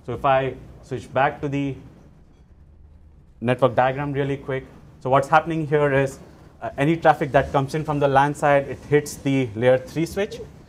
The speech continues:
Uh, the layer three switch has been programmed via O S P F to send all the traffic into the S D WAN domain through the edge. Now the edge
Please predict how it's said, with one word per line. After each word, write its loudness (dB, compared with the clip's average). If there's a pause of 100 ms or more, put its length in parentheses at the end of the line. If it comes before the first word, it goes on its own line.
(240)
Uh, 2
the -4
layer 2
three -4
switch -4
has 2
been -2
programmed -2
via 4
O 0
S -2
P -2
F -2
to -6
send -2
all 2
the -4
traffic -2 (280)
into -2
the -4
S -2
D -4
WAN 0
domain -4 (160)
through -2
the -4
edge. 0 (640)
Now 4
the -2
edge 4